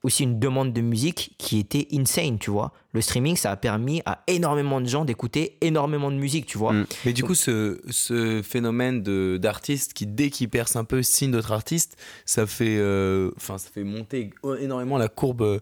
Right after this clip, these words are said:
Speaker 2: 'fin, en exponentielle de tous les rappeurs, euh,
Speaker 1: C'est ça.
Speaker 2: existants, quoi.
Speaker 1: Et, et c'est,
Speaker 2: La
Speaker 1: c'est
Speaker 2: demande,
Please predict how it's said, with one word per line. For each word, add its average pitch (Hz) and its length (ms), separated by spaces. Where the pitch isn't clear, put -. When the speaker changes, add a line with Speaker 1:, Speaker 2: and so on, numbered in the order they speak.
Speaker 2:
'fin, - 160
en 107 340
exponentielle 113 640
de 104 140
tous - 240
les 117 100
rappeurs, 104 460
euh, 95 220
Speaker 1:
C'est 143 100
ça. 196 120
Speaker 2:
existants, 170 180
quoi. 139 280
Speaker 1:
Et, 143 140
et 139 140
c'est, - 200
Speaker 2:
La 117 100
Speaker 1:
c'est 135 60
Speaker 2:
demande, 131 360